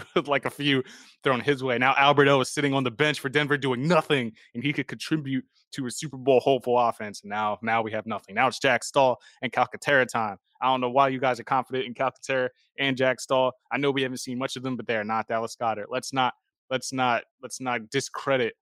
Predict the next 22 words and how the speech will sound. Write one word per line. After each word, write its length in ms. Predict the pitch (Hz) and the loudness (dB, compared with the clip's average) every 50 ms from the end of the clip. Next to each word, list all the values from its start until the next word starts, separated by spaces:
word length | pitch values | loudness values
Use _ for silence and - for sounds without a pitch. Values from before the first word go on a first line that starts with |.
| _ _ _ | _ _ _
what 140 | - 123 113 | -10 -6 -2
Dallas 260 | 123 120 120 117 - | 0 0 0 0 -2
Goedert 240 | - 123 120 117 110 | -2 -2 -2 0 -2
means 160 | 117 120 117 | -4 -6 -6
to 100 | - - | -4 -4
this 140 | 117 110 - | -6 -4 -4
offense. 340 | 104 117 117 - 117 107 98 | -2 -2 -2 -2 -4 -6 -10
I'm 80 | 107 - | -10 -10
seeing 180 | - 120 107 | -10 -10 -10
too 160 | 104 - 160 | -8 -6 -6
many 160 | 165 160 151 135 | -4 -4 -6 -6
people 280 | - 151 151 - 139 | -6 -8 -8 -6 -6
say, 200 | - - 135 131 | -4 -2 -2 0
like, 160 | 127 120 117 | 0 0 4
"Oh, 140 | 131 143 147 | 4 6 6
we'll 160 | 143 147 147 | 6 4 2
be 120 | 143 147 131 | 2 0 0
fine," 360 | - - 131 135 135 131 127 | 2 2 4 4 4 2 0
this 200 | 131 131 - - | -2 -4 -4 -4
and 80 | 131 131 | -2 0
that. 180 | 127 123 117 | 2 2 2
No, 320 | 127 147 139 127 117 104 | 2 2 2 2 0 -2